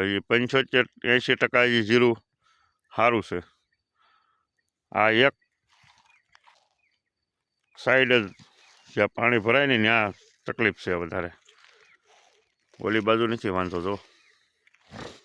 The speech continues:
આમાં ખાલા પડી ગયા છે આ કેળામાં.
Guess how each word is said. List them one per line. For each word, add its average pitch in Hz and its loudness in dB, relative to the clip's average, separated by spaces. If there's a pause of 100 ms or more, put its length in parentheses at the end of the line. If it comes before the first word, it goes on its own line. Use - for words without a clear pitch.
(3250)
આમાં 110 -6
ખાલા 113 2
પડી 92 -6
ગયા 95 -12
છે 95 -18
આ 95 -8
કેળામાં. 92 -4